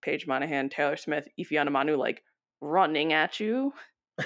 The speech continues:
Speaker 1: And so the
Speaker 2: Yeah.
Speaker 1: fact that Naomi Girma really did make that leap and probably did, like, two somersaults and then, like, landed a perfect ten <laughs> just right into that starting eleven. And to me has, I have not seen her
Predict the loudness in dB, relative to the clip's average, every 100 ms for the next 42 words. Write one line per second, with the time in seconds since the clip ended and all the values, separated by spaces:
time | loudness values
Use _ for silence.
0 | -8 -6 -4 -4 0 2 2 4 4 4
1 | 4 2 2 -4 -2 -2 0 0 2 2
2 | 0 2 2 2 2 0 0 0 -2 -12
3 | _ _ _ -2 2 4 2 0 -4 -10
4 | -20 _ _ -2 -2 -2 -6 0 2 4
5 | 2 0 2 0 -2 -6 -4 0 0 2
6 | 2 2 0 0 0 0 -2 -6 -14 _
7 | _ _ -4 -2 0 -2 -2 -2 -4 -2
8 | -2 -2 -4 -10 -18 -20 -12 -6 -2 -2
9 | 2 4 4 4 2 2 2 4 4 4
10 | 2 4 4 4 2 0 -2 -10 -20 -20
11 | _ 2 4 4 0 -6 -20 _ _ -6
12 | 0 2 0 -2 -10 -2 0 0 -4 -18
13 | _ _ _ 0 0 0 -2 -4 -6 -10
14 | -8 -10